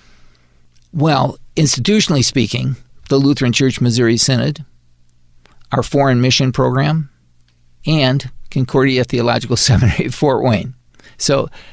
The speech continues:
there are these important institutions that characterize our life together as Lutherans here in America, for which he is at least partially and in a lot of ways almost wholly responsible. So that's one thing. But the other thing is,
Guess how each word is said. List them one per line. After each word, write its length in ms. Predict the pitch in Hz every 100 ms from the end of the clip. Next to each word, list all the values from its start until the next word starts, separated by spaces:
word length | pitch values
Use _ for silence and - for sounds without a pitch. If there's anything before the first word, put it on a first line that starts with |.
| -
there 140 | 147 143
are 60 |
these 200 | 131 117
important 500 | 117 - 175 180 110
institutions 800 | 147 147 - 113 143 139 113 92
that 240 | 113 107
characterize 720 | - 143 135 120 123 113 110
our 100 | 113
life 260 | 113 117 113
together 640 | 123 117 127 123 107 - -
as 280 | - 117 113
Lutherans 380 | 139 117 117 123
here 160 | -
in 80 | -
America, 540 | - 123 131 120 98 - _ - - -
for 220 | - 120 113
which 400 | 127 127 107 -
he 680 | - 127 113 127 120 120 - -
is 160 | 151 120
at 80 |
least 240 | 131 123 -
partially 500 | 147 135 - 127 120
and 160 | 113
in 60 | 107
a 40 |
lot 180 | - 117
of 80 | 117
ways 280 | 113 110 120
almost 260 | 107 -
wholly 300 | - 135 127
responsible. 680 | 90 98 - 131 123 98 82
So 300 | - 120 120 - - - - - -
that's 240 | 123 117
one 220 | 131 120 117
thing. 280 | 120 - - - - - - -
But 260 | 143 165 160
the 120 | 208
other 160 | 233
thing 260 | 233 160 135
is, 400 | 107 98 - -